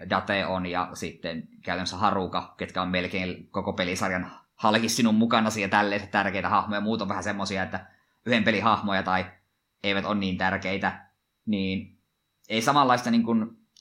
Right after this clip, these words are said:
ystävyyssuhteita, millaisen Kiryulle ei, niin kuin, okei, totta kai on Majimat ja nää, mutta ne onkin sil-, silti vähän niin kuin eri asia. Mut nyt sitten, kun tässä Kiryu pääsee hengailemaan sun kaikkien muidenkin partimemberin kanssa ja heidän kanssaan on niin kuin ihan kahdenkeskisiä keskusteluja tälleen, niin se jotenkin niin kuin,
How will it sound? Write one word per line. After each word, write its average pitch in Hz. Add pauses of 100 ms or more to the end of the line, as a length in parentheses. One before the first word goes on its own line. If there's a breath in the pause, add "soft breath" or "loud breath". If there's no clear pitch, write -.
ystävyyssuhteita, 110
millaisen 95
Kiryulle 95
ei, 87
niin 85
kuin, 95
okei, 117
totta 117
kai 107
on 101
Majimat 95
ja 92
nää, 92
mutta 92
ne 92
onkin 90
sil-, -
silti 107
vähän 104
niin 98
kuin 95
eri 95
asia. 92 (580)
Mut 101
nyt 113
sitten, 107
kun 104 (1000)
tässä 107
Kiryu 113
pääsee 113
hengailemaan 110
sun 117
kaikkien 131
muidenkin 131
partimemberin 117
kanssa 110
ja 101
heidän 110
kanssaan 104
on 104
niin 95
kuin 98
ihan 101
kahdenkeskisiä 101
keskusteluja 101
tälleen, 98
niin 131
se 220
jotenkin 147
niin 113
kuin, -